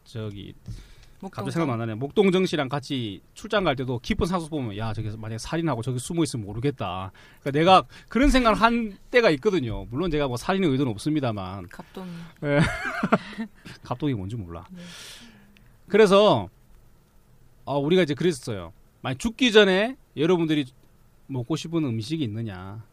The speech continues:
Speaker 1: 이게 여기서 가진 음식이란 건 난 특정 음식을 좋아한다 이런 의미가 아니라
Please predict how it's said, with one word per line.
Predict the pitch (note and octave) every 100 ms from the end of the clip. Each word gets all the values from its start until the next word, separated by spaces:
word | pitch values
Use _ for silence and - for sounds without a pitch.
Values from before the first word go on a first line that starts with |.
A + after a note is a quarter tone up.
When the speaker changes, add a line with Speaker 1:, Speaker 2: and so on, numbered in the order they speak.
| _ _
Speaker 1:
이게 | - A#2
여기서 | D3+ F#3 G#3 F3
가진 | E3 D#3+ E3
음식이란 | B2 A#2+ D#3+ D3+ C3+
건 | D3 C3
난 | C#3
특정 | C3 - E4
음식을 | G3+ F3 A3+ G3
좋아한다 | C3+ B2 C3+
이런 | B2+ F3+
의미가 | D#3+ B2 D3+ C#3
아니라 | G2+ G#2+ C3 F#2